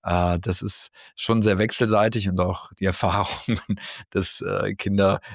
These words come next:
bis zum dritten Lebensjahr durchaus ja auch bissig sein können, ähm, also auch andere Kinder beißen. Und, ähm, da muss man einen guten Blick drauf haben. Das ist immer wieder mein Appell. Also,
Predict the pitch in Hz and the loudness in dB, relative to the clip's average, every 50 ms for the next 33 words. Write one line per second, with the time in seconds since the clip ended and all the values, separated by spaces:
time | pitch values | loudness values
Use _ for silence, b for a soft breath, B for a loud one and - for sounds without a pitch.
0 | B B _ _ - - - - 101 98 90 - - 92 - 104 98 98 98 104 | B B _ _ -6 -4 -2 0 0 0 0 0 -2 -2 0 2 2 4 4 2
1 | - - 92 90 98 98 92 - 95 - 92 - - 95 85 - - - 92 101 | 2 2 2 2 0 -2 -2 -4 -4 -6 -4 -2 0 0 0 0 -2 -2 -2 -2
2 | - - 139 123 - - - 113 113 120 120 - - 123 120 123 131 143 B B | -2 -2 -4 -6 -4 -2 -2 -2 -2 -2 -6 -6 -6 -4 -4 -4 -6 -8 B B
3 | B B B B B B _ - - 92 90 87 87 87 87 90 90 90 87 - | B B B B B B _ -6 -2 0 0 0 0 0 0 0 -2 0 0 0
4 | 85 85 - - 98 95 90 90 87 - 113 113 127 143 143 - - 104 110 120 | 0 -2 -2 -2 -2 -2 -2 -4 -2 -2 -2 0 0 -2 -2 0 -2 -2 0 -2
5 | 123 - - 127 127 131 127 _ B B B B B B B B _ _ _ _ | -4 -6 -6 -6 -6 -6 -8 _ B B B B B B B B _ _ _ _
6 | - 98 98 98 95 95 95 95 95 90 - - 101 92 92 92 92 90 90 87 | -4 0 0 2 2 2 2 0 0 -2 -4 -6 -4 -2 -2 -2 -2 -2 -4 -4
7 | 90 90 87 87 - 127 139 160 160 - 135 113 104 139 - - 110 113 156 190 | -6 -6 -8 -2 0 2 2 2 2 2 2 2 2 0 0 0 0 0 0 0
8 | - - - 95 - - 87 85 87 80 82 165 170 B B B B B B B | 0 -2 -2 -2 0 0 0 0 0 0 -2 -4 -6 B B B B B B B
9 | _ _ - - 110 107 110 110 101 - - 123 151 151 131 123 131 131 123 117 | _ _ -2 0 0 0 0 -2 0 0 2 4 4 4 4 4 4 4 4 4
10 | 113 107 107 98 - - - 127 143 120 90 82 - 92 90 101 95 95 92 | 4 4 4 2 0 0 2 4 4 4 4 2 0 2 4 4 4 4 4